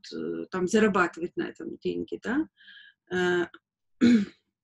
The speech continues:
это также означает отсутствие искренности в приобретении знаний, да, то есть как бы это тогда говорит, что вы,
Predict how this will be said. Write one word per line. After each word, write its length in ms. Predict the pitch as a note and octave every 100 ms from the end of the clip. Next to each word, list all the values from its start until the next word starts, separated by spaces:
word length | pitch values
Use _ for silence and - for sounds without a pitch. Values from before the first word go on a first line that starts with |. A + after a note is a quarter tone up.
| _ _ _ _ _ _ _ - - - - - _ _ _ _ -
это 240 | D4+ D#4+
также 340 | E4 E4 C#4+
означает 500 | C4+ B3+ C4 E4 E4+
отсутствие 600 | - A#3+ E4 E4 - C4 A#3+
искренности 800 | D4+ - - D#4 D#4 D4 D4+ C4
в 80 |
приобретении 680 | - A#3 G3+ G#3+ - A#3+ A#3
знаний, 400 | G3+ G3 E3+ E3+
да, 140 | E3+ D#4+
то 100 | A#3+
есть 120 | G#3+
как 200 | - G#3+ F#3
бы 100 | G#3
это 260 | A#3+ B3+
тогда 580 | G#3+ G#3+ G3+ A3 A3+ G#3+
говорит, 360 | F#3+ G3+ G#3+ A#3
что 200 | - G#3
вы, 380 | F#3+ A#3 G#3